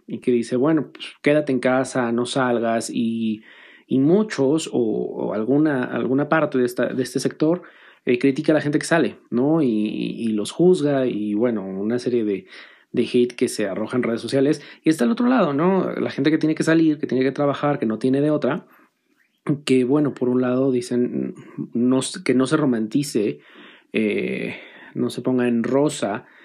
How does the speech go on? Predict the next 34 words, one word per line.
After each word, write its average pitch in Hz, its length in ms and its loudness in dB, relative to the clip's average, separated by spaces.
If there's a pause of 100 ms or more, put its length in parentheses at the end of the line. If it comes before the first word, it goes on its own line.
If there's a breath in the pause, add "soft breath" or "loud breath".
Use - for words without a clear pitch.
(260 loud breath)
el 110 220 -6
tema 123 300 2
de 117 120 0
salir, 107 400 -2 (440 loud breath)
ah, 107 240 -8
de, 104 380 -4
de 107 160 -2
no 117 120 0
salir, 113 420 -2
¿no? 107 200 0
Entonces, 131 400 0 (320 loud breath)
primero 170 360 2
entender 170 580 2
que 139 120 -6
son 143 580 0
realidades 135 400 2
distintas, 143 640 0 (280 loud breath)
que - 100 -2
habrá 147 120 2
gente 156 180 0
que 147 60 0
tiene 139 140 0
esta 135 180 -2
fortuna 156 420 0
de 131 100 0
quedarse 127 300 0
en 131 60 0
casa, 127 340 0
de 139 100 2
aprovechar, 131 580 -2
de 135 80 0
hacer, 131 340 0
de 131 80 0
trabajar, 123 520 -2